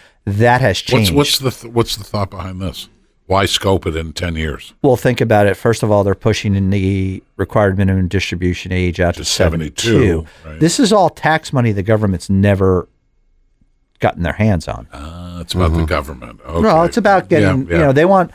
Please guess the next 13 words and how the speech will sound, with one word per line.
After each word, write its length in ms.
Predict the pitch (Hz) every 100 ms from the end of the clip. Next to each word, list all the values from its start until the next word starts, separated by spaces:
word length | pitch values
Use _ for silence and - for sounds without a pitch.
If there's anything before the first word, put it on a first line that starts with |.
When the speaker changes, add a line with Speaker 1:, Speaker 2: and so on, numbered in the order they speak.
| _ _
Speaker 1:
they 140 | 139 170
don't 240 | 196 196
wanna 240 | 160 156 131
see 280 | - 180
those, 420 | 170 139 123 110 - _ _ _ _ _ _ _
y-, 120 | - - _ _ _ -
you 120 | 151
know, 260 | 120 98 _ _ -
money 540 | 120 120 139 156 113
go 220 | 101 120 110
out 220 | 120 -
thirty 300 | - 110 107
years. 480 | 110 165 - -